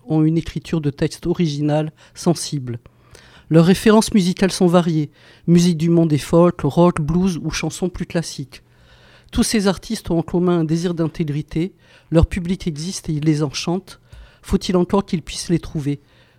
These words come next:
Tout est une question de visibilité, alors n'hésitez pas,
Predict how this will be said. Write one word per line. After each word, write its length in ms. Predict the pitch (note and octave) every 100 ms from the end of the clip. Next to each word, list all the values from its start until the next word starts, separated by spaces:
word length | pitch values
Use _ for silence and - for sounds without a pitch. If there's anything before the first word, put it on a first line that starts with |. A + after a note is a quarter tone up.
| -
Tout 200 | - -
est 140 | G3 -
une 120 | E3+
question 360 | E3+ - F#3
de 100 | E3+
visibilité, 720 | D#3 D3+ D3+ C#3 D3+ - D#3 D#3+
alors 240 | D#3 D3
n'hésitez 460 | F#3+ F#3+ F3+ - D#3
pas, 280 | E3 D#3+